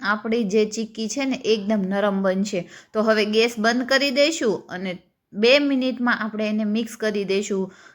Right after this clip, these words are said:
ગેસ બંધ કરીને પછી જ મિક્સ કરવાનું છે, તેની ખાસ વાત ધ્યાન રાખજો, એટલે આપણો ગોળ એકદમ પ્લફી થઈ જશે. તો હવે આપણે જે તલ છે, તે એડ કરી દઈશું. આ બધી પ્રોસેસ આપણે ગેસ બંધ કરીને જ કરવાની છે,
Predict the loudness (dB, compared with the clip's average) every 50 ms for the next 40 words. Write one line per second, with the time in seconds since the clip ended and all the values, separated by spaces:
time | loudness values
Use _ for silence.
0 | _ 2 4 4 4 4 0 0 0 2 2 0 -2 0 0 0 2 0 0 0
1 | -2 -2 -2 -2 -2 -2 -2 -2 -2 0 0 0 0 0 -2 -4 -8 -10 -8 -6
2 | -2 0 2 2 2 0 -2 -2 -2 -2 -2 0 2 2 2 2 0 -2 0 2
3 | 2 2 2 0 -2 -2 -2 -2 -2 -2 -2 0 0 0 0 0 0 -2 -2 -2
4 | -4 -2 -2 0 2 2 2 2 0 -4 -4 -2 0 0 0 0 0 0 0 0
5 | -2 0 0 0 2 0 0 0 0 -2 -2 -2 -4 -4 -2 0 0 0 0 0
6 | 0 0 -2 -4 -6 -8 -8 -10 -14 -20 -20 -20 -20 -20 _ _ -6 -4 -2 2
7 | 2 2 4 4 2 2 2 0 -2 -4 -8 -16 _ -4 -4 -4 -2 0 0 0
8 | 0 2 0 -2 0 0 2 2 2 2 0 0 0 2 2 2 2 0 -2 0
9 | 0 0 0 0 -2 -2 -2 -2 -2 -2 -2 0 0 0 0 0 -2 -4 -2 2
10 | 4 4 4 4 2 0 -2 -2 -2 -2 -2 -2 -2 -2 -2 -2 -4 -4 -2 -2
11 | -2 -2 -2 0 0 0 0 0 0 0 0 0 -2 -8 -12 -8 -4 0 2 2
12 | 2 0 0 -2 -2 -2 0 0 0 0 0 -2 -4 -6 -6 -4 -2 0 0 0
13 | 0 0 -2 -2 0 -2 -2 -2 -4